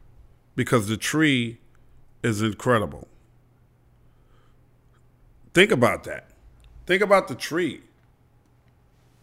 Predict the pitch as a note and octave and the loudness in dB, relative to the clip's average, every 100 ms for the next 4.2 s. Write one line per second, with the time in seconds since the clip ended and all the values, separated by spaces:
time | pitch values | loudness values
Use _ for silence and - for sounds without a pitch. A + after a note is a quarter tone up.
0 | _ - F#3+ G3+ F3+ D#3 A#2+ D#3+ C#3+ D#3 | _ -4 0 2 2 2 2 0 0 -2
1 | D#3 C3+ C3+ A#2+ - C#3 B2 B2 A#2+ A#2 | -2 -2 -2 -2 -4 -4 -4 -4 -6 -6
2 | A#2 G2+ G2+ A#2+ G#2 G2 D#2+ C2+ - _ | -8 -8 -4 -6 -6 -12 -12 -14 -20 _
3 | - C#3+ E3 D3 G#3 F#3+ E3+ D#3 D#3 D#3 | -8 0 2 0 -4 -4 -2 -2 -2 -2
4 | - | -6